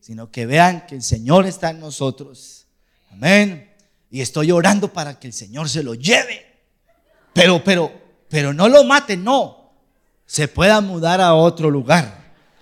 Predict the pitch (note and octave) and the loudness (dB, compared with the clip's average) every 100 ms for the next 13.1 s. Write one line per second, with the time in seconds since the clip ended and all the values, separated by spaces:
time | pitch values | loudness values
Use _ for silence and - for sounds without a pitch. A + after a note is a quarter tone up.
0 | _ _ - - - _ _ - - _ | _ _ -14 -14 -16 _ _ -20 -20 _
1 | _ - - - _ _ _ _ A#3+ B3+ | _ -20 -20 -20 _ _ _ _ -6 0
2 | A#3+ A3+ G3+ F#3+ G#3 A3 G#3+ F#3+ A3 G3+ | 4 4 2 2 4 6 6 4 2 -2
3 | F#3 F3 G#3 F3+ - _ _ _ _ _ | -2 2 2 0 -6 _ _ _ _ _
4 | _ _ _ C#3+ D#3 D3 F#3+ G#3 D#3+ G#3 | _ _ _ 0 2 4 2 4 2 2
5 | F3+ D#3+ C#3+ D#3+ G3 F3+ G3+ F#3+ D#3+ E3 | 2 0 0 0 -2 -2 -4 -2 -2 0
6 | E3 F3 E3+ F#3 E3+ - D#3 D#3 - C#3+ | 2 2 4 4 2 -2 -12 -16 -8 -8
7 | B2+ - D3 E3+ D#3+ B2+ C3+ - A#2+ B2 | -8 -6 -4 -2 -6 -6 -6 -6 -2 -2
8 | - C#3 C#3+ B2 A#2+ A2+ G2+ - G#2+ G2 | 0 -2 -2 -2 0 0 -2 -6 -12 -14
9 | F#2+ F#2 F2 - _ _ _ _ A2 A2+ | -10 -10 -14 -20 _ _ _ _ -8 2
10 | G3 A3 F3+ E3+ E3 G#3+ A3 F#3 F#3 G#3 | 6 6 4 -2 -2 0 0 0 -2 0
11 | G#3 - A#3+ A#3+ F#3+ F3+ F#3 D#3+ F#3 D#3+ | -2 0 2 4 2 0 -2 0 -4 -4
12 | E3 A3 A#3 G3+ F3+ E3 D#3 E3 G3+ B3 | 0 2 2 -2 -2 -2 -4 -8 -8 -10